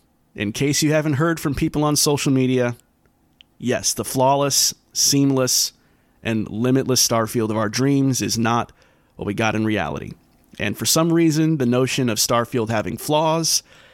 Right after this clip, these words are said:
seems to have been deemed completely unacceptable by the internet at large.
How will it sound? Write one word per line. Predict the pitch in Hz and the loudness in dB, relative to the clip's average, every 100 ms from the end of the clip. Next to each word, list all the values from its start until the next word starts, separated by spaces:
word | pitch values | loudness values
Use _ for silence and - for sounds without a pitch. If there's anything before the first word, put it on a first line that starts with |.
| _ | _
seems | - 147 151 143 | -4 0 2 2
to | 139 | 0
have | 127 117 | 0 0
been | 123 113 | 0 0
deemed | 110 131 135 127 | 0 2 2 0
completely | 113 120 98 135 202 190 185 | -2 -4 -4 0 0 2 2
unacceptable | 190 180 196 156 87 - _ _ _ _ _ _ _ | 2 2 0 -2 -8 -10 _ _ _ _ _ _ _
by | 131 123 | 0 2
the | 123 | 2
internet | 113 90 - _ _ - | 0 -2 -8 _ _ -6
at | 110 | -4
large. | 104 85 - - | -2 -4 -4 -8